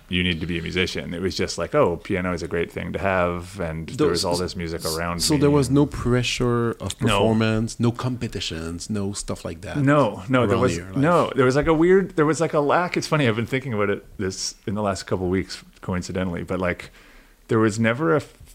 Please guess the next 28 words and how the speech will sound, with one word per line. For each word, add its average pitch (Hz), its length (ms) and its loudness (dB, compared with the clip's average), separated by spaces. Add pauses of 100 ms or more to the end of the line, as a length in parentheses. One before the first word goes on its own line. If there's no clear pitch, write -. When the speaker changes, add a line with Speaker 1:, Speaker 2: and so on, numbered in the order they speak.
(220)
Speaker 1:
particular 113 760 0
focus 95 640 -2
on, 87 180 -4
like, - 460 -6 (600)
you 92 200 -4
have 87 320 -4
to, 101 120 -4
like, 90 300 -4
strive 90 1160 -2
to - 100 -10
be 85 100 0
the 82 80 -2
best - 540 -8 (120)
at 95 80 -6
anything. 98 540 -8
There, 110 160 0 (160)
there, - 100 -6 (140)
it - 20 -20
was 101 140 -4
really 113 420 2
not 95 320 0
a 95 60 -6
competitive 92 1120 -6 (160)
family 92 720 -8
in 101 140 -2
that 92 180 -2
Speaker 2:
Wow. 101 80 -2
Speaker 1:
way. - 320 -2